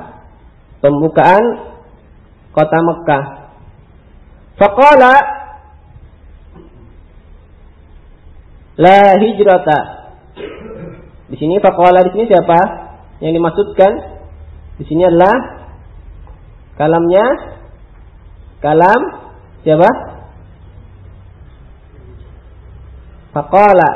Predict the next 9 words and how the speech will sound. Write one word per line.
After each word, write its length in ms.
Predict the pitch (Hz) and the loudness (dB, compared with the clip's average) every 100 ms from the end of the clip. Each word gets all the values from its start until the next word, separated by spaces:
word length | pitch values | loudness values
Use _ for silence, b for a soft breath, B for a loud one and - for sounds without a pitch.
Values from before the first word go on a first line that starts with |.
| - - - - - - - - - - | -8 -20 -20 -20 -20 -20 -20 -20 -20 -4
la 200 | 156 175 175 185 | 0 2 2 0
hijrata. 720 | 202 180 180 170 147 113 - - - - - - - - - - - - - - - - - | -4 -2 -2 0 -2 -2 -12 -20 -20 -20 -20 -20 -20 -20 -20 -20 -20 -20 -20 -20 -20 -20 -18
Kalamnya 560 | 131 135 175 202 208 214 | -8 0 0 2 0 0
Rasulullah 720 | 196 180 202 214 175 156 147 | -2 -4 -8 -6 -6 -8 -8
ya, 160 | 127 147 - - - | -10 -12 -18 -20 -20
karena 240 | 139 147 | -14 -12
beliau 320 | 160 160 180 | -6 -2 -2
menukilkan 560 | 190 170 175 190 180 165 156 | -4 -8 -8 -8 -6 -6 -4
aja. 400 | 135 123 - | -6 -8 -14